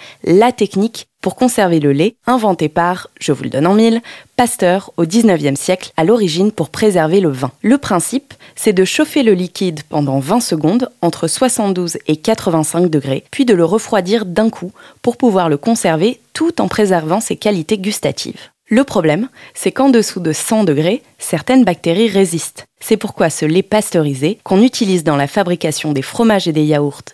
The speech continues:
et qu'on appelle lait frais au supermarché, doit se consommer dans la semaine. Mais du coup, comment faire pour conserver le lait plus longtemps ?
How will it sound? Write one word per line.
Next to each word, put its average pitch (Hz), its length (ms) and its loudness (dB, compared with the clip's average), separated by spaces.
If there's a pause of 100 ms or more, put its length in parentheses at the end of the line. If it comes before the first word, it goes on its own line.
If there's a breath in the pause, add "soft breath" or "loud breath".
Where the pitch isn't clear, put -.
(120)
et 165 80 0
qu'on 175 160 0
appelle 156 360 2
lait 202 120 4
frais - 400 -4 (100)
au 160 80 0
supermarché, 175 680 -2 (120)
doit 226 200 2
se 269 100 -6
consommer 175 480 0
dans 151 140 2
la 165 100 2
semaine. 175 540 0 (280)
Mais 269 120 6
du 214 160 0
coup, - 200 -10 (280)
comment 277 300 4
faire 233 220 -4
pour - 200 -6
conserver 196 440 0
le 160 120 2
lait 214 160 2
plus - 180 -2
longtemps ? 190 380 0